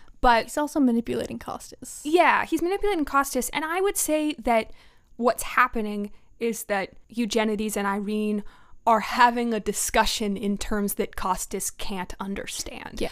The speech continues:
Speaker 1: Like, she knows
Speaker 2: absolutely.
Speaker 1: the game that he's playing.
Speaker 2: And
Speaker 1: She knows what he's proposing and what his terms are.
Speaker 2: she orders Teleus take the bargain because
Speaker 1: Yeah.
Speaker 2: she knows what his real plan is.
Speaker 1: Mm-hmm. And Teleus only does it when she says so.
Speaker 2: Yeah.
Speaker 1: Pete, they're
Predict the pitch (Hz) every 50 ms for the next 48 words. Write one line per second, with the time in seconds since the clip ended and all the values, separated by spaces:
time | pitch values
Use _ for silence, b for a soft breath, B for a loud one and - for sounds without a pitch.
0 | - - - - - - - - 403 370 339 269 262 269 285 294 302 247 240 226
1 | 247 202 220 208 196 196 196 - - - 185 - - - - - - - - -
2 | - - - 247 240 233 220 214 214 214 - - - 277 277 269 269 269 294 302
3 | - 240 254 233 - - 262 247 - - - 202 - - 220 214 214 208 220 214
4 | 208 202 196 196 180 - 190 196 196 - - - - 202 202 202 - 208 196 214
5 | 214 208 202 B B B - - 269 269 240 - 240 240 233 220 208 - - -
6 | 226 214 202 202 - - - 240 208 - - - - - - - - - - 254
7 | 226 - _ - - 226 226 - - 262 254 240 233 226 220 - 226 208 214 208
8 | - - - - - - - - - - - - - 240 247 226 196 226 214 202
9 | - _ - - 240 240 - 240 208 214 226 247 247 233 - 220 202 196 190 185
10 | 196 202 208 214 - - 185 185 170 - - - 190 190 208 202 - - - -
11 | - - - - - - - - - 233 - - - - - 403 - - - 339
12 | 320 262